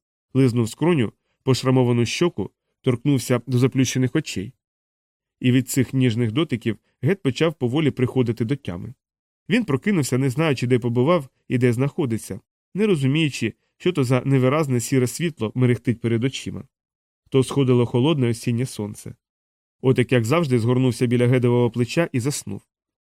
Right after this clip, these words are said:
Пізніше, коли хлопець згадував події тієї ночі,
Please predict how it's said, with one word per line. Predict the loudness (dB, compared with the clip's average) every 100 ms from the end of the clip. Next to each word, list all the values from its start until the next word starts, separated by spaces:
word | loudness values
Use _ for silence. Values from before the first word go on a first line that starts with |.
| _
Пізніше, | 0 2 2 0
коли | 2 2
хлопець | 2 0 0
згадував | 0 0 2 0
події | 0 -2 2 0
тієї | 2 2 2 2
ночі, | 0 -2 -8